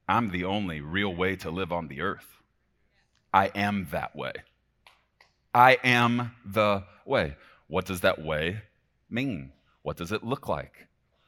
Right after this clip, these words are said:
For those of us like me who aren't as smart as everybody else, wouldn't it be awesome if Jesus took everything in Scripture that could be a-, a-, attached to the way of Jesus and just boiled it down to two things. Wouldn't that be awesome?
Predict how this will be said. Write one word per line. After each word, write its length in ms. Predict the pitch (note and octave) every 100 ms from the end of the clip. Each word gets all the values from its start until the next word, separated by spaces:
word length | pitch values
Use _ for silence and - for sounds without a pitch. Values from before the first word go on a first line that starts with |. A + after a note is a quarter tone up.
| _ _ _
For 160 | -
those 220 | F2 G2 G2
of 100 | G#2
us 220 | G2+ -
like 240 | F#2+ G2
me 320 | F2+ A2+ B2
who 160 | E2+ E2
aren't 120 | G2+
as 80 | G#2+
smart 300 | - G#2 C#3
as 120 | C#3
everybody 380 | E2 D#2 D#2 D#2
else, 320 | D2 C#2 -
wouldn't 220 | G2+ A#2
it 100 | A#2 -
be 40 |
awesome 500 | F#2+ B2+ - G#2 E2
if 180 | D#2 -
Jesus 560 | - G#2+ B2 F2+ D2+ -
took 280 | G2 F2 - A2
everything 560 | C3+ B2 C#3+ - C3+
in 120 | A#2+
Scripture 680 | A2 - D3+ A#2 G#2+ D#2 D2 _ _ _ -
that 140 | A2
could 140 | A#2+
be 140 | G#2 G#2+
a-, 100 | - G2
a-, 140 | F#2+ F#2+
attached 680 | F#2 - F3 C#3 - -
to 260 | - G#2 F2+ - _ _
the 160 | G#2 A#2+
way 500 | F#2+ F2 A#2 C3 B2+
of 160 | G#2 E2+
Jesus 720 | G#2+ C#3 G#2 F#2+ E2 - -
and 80 | A#2
just 220 | A#2 A2+ G2
boiled 320 | G#2+ C3+ C3
it 120 | -
down 220 | A2+ A2
to 60 | G2
two 200 | - G#2
things. 400 | G#2 D#2+ C#2+ -
Wouldn't 140 | A#2+
that 120 | A#2
be 100 | G2
awesome? 400 | E2 D2+ - A1+